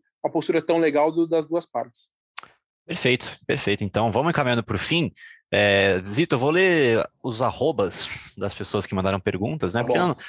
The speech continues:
Speaker 2: não dá pra ler tudo, todas as
Speaker 3: Tá bom.
Speaker 2: perguntas, mas a gente dá uma moralzinha.
Speaker 3: É, bastante
Speaker 2: A gente
Speaker 3: gente, né?
Speaker 2: dá bastante gente, ó, vamos lá. O arroba Turiaçu,
Speaker 3: Obrigado.
Speaker 2: underline, o arroba Oséias
Speaker 3: Aí, ó.
Speaker 2: Silva,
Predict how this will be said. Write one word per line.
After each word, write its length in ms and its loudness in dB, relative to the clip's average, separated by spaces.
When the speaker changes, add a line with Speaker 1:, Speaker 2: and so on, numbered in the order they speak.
Speaker 2:
não 80 -2
dá 100 4
pra 120 2
ler 140 4
tudo, 320 2
todas 260 0
as 60 0
Speaker 3:
Tá 60 -6
bom. 60 2
Speaker 2:
perguntas, 300 -2
mas 100 0
a 40 -2
gente 160 -4
dá 120 4
uma 80 2
moralzinha. 680 2
Speaker 3:
É, 40 -20
bastante 320 4
Speaker 2:
A 40 2
gente 120 0
Speaker 3:
gente, 300 4
né? 120 2
Speaker 2:
dá 220 2
bastante 340 -2
gente, 460 0
ó, 140 2
vamos 180 0
lá. 120 0
O 80 0
arroba 240 2
Turiaçu, 360 2
Speaker 3:
Obrigado. 360 2
Speaker 2:
underline, 720 2
o 100 -2
arroba 400 2
Oséias 640 2
Speaker 3:
Aí, 220 2
ó. 120 -4
Speaker 2:
Silva, 500 0